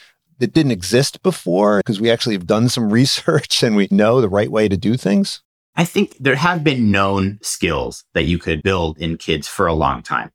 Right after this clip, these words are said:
Speaker 2: Just reading and writing are a simple example. Literacy. For a long time, parents had to help their kids learn to read and write.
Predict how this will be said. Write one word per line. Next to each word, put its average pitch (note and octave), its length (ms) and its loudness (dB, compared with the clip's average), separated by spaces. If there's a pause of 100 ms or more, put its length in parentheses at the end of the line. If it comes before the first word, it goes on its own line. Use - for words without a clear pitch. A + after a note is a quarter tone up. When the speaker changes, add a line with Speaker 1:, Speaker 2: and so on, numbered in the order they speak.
(380)
Speaker 2:
Just - 320 -4
reading A#2+ 300 0
and F2 100 -6
writing D2 380 -4 (160)
are C#2+ 100 0
a C#2 60 -2
simple D2 300 -6
example. C#2 500 -8
Literacy. D#2+ 680 -4
For - 120 -4
a G2 40 0
long F#2+ 200 -2
time, F2 220 -6
parents G2 380 -4
had D2 160 -6
to D2+ 80 -12
help D2 180 -8
their D#2 100 -2
kids D2 260 -8
learn D2+ 180 -4
to - 80 -16
read D#2+ 140 -4
and D2+ 120 -2
write. D#2+ 200 -2